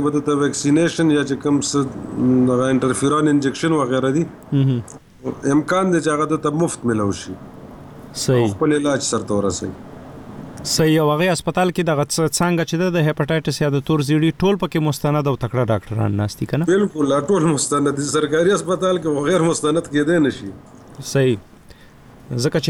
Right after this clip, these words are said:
Speaker 2: هیوادونه یا دولتونه چې دي، هغه د وګړو د صحت خیال ساتي، څوک ناروغه کولی نه شي.
Speaker 1: بالکل.
Speaker 2: او د هغې دپاره ډاکټران ورته سم مستند ډاکټران راځي.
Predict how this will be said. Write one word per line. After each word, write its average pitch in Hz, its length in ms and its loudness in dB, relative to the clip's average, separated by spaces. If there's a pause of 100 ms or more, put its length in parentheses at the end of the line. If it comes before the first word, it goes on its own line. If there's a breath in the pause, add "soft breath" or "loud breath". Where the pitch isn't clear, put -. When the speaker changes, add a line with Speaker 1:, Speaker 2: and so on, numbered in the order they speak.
(120)
Speaker 2:
هیوادونه 151 480 2
یا 147 140 0
دولتونه 143 380 0
چې - 140 -4
دي، 160 160 2
هغه 135 220 2 (500)
د - 20 2 (1300)
وګړو 135 480 2
د 113 140 -4
صحت 135 340 -2
خیال 139 140 2 (100)
ساتي، 117 280 -2 (120)
څوک 131 260 0
ناروغه 113 400 2
کولی 123 220 4
نه 117 180 -2
شي. - 80 -14 (960 loud breath)
Speaker 1:
بالکل. 127 340 0 (460)
Speaker 2:
او 117 120 4
د 110 40 2
هغې 117 200 2 (100)
دپاره 117 340 0
ډاکټران 117 420 -2
ورته 113 380 -2 (180)
سم 120 240 2
مستند 113 400 0 (100)
ډاکټران - 380 -4 (120)
راځي. - 220 -8